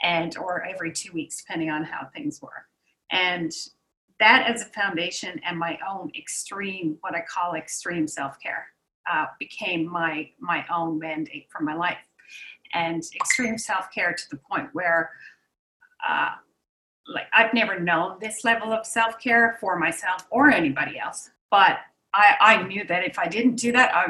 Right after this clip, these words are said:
I would be dead this time next year. And that this, this didn't take the life of my two children. Um,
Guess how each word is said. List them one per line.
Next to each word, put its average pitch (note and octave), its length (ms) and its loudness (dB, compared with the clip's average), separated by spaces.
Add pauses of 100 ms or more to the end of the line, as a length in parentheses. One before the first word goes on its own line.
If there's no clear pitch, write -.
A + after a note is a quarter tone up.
(160)
I F#3 160 2
would D#3 120 -2
be E3 120 -12
dead D3+ 340 -6
this D3+ 160 -8
time D3 260 -2
next - 320 -6
year. - 280 -12 (920)
And E3+ 160 0
that F3+ 280 0
this, - 360 -6 (380)
this G#3 200 -4
didn't F#3 580 -4
take - 340 -2
the F3+ 80 -14
life E3+ 340 -2 (480)
of F3 280 4
my E3 100 -2
two - 260 -8
children. D#3+ 640 -6 (440)
Um, D3 340 -2